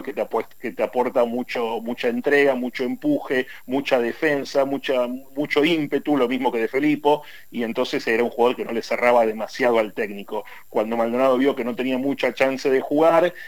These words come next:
eh, de alguna forma prefirió dar un paso al costado y salir de San Lorenzo. No es claro si porque tiene alguna otra oferta para jugar en otro lado, están las temporadas terminando ahora, entonces no parece posible eso, pero, eh,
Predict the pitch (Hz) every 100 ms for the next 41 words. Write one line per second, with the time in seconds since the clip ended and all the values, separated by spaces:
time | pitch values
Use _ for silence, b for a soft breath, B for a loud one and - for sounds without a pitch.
0 | B 120 110 110 113 110 123 120 - 127
1 | 127 127 - 104 117 107 117 120 117 110
2 | 110 113 127 113 117 - 120 123 131 120
3 | 107 - 101 107 104 98 110 117 151 156
4 | 151 131 135 - 151 139 123 107 107 104
5 | 117 113 120 117 107 123 117 107 107 127
6 | 110 113 123 143 139 - 123 - 104 107
7 | 117 - 117 107 185 156 113 107 113 -
8 | - B B B B 110 113 - 110 110
9 | - 117 123 - 107 - B B - 117
10 | - 156 139 139 151 151 - 180 180 139
11 | 131 135 131 - - 113 110 110 110